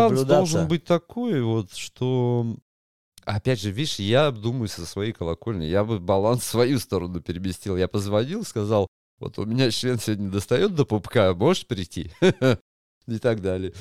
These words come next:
Speaker 1: <laughs> Это идеально,
Speaker 2: Да,
Speaker 1: это
Speaker 2: да, да.
Speaker 1: идеально, да.
Speaker 2: А она там потом позвонит, скажет: «Блин, слушай, а вот мне бы там помочь, там,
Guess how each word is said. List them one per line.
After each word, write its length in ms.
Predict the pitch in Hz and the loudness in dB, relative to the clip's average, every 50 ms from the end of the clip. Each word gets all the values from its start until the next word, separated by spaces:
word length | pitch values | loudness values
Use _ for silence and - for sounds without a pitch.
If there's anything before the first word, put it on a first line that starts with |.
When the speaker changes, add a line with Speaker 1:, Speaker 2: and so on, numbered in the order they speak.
| 104 98 | -8 -6
Speaker 1:
<laughs> 200 | 95 - - - | -6 -6 -2 -2
Это 240 | 170 156 98 147 165 160 | -2 0 2 2 2 4
идеально, 500 | 156 156 175 180 139 123 127 131 151 143 160 151 | 4 4 6 6 6 6 6 4 2 2 0 -4
Speaker 2:
Да, 120 | 123 117 | -2 0
Speaker 1:
это 120 | 120 123 139 | 0 2 4
Speaker 2:
да, 80 | 131 | 6
да. 140 | 120 123 151 | 6 6 6
Speaker 1:
идеально, 440 | 127 131 123 113 104 101 90 85 87 | 6 8 8 8 8 6 6 6 6
да. 220 | 101 104 113 131 | 8 8 8 8
Speaker 2:
А 20 | 143 | 6
она 180 | 147 160 160 143 | 4 4 2 2
там 140 | 139 127 113 | 2 2 2
потом 600 | 131 131 135 - 143 135 120 110 110 104 101 95 | 2 0 2 2 0 0 0 -2 -6 -10 -8 -2
позвонит, 460 | - 117 120 123 123 139 143 123 101 | 0 2 2 2 0 -2 -2 -4 -4
скажет: 400 | - - 107 101 90 95 92 - _ _ - | -4 -2 -2 -2 -2 -4 -8 -10 _ _ -10
«Блин, 380 | 98 101 110 117 117 107 98 - | -6 -4 -4 -2 -2 -4 -6 -6
слушай, 400 | - - 117 107 - - 95 90 | -6 -6 -6 -6 -4 -2 0 2
а 60 | 92 | 2
вот 260 | 95 107 113 104 - | 2 0 -2 -2 -4
мне 220 | 117 123 120 117 | -4 -2 -2 -2
бы 140 | 104 107 110 | -2 -4 -4
там 540 | - - 104 101 98 95 92 90 87 85 82 _ | -2 -2 -2 0 -2 -2 -6 -6 -8 -10 -10 _
помочь, 540 | - 101 104 110 120 127 120 110 92 - - | -2 -2 0 0 0 -2 -2 -2 -4 -6 -6
там, 320 | - 87 87 87 87 82 | -4 -4 -2 -4 -4 -8